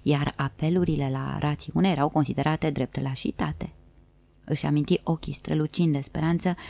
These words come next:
ai membrilor unei familii araucane, căreia îi se furaseră câteva oi, în timp ce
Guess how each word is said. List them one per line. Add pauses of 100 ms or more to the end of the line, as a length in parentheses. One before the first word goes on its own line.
(140)
ai
membrilor
unei
familii
araucane, (360)
căreia
îi
se
furaseră
câteva
oi,
în
timp
ce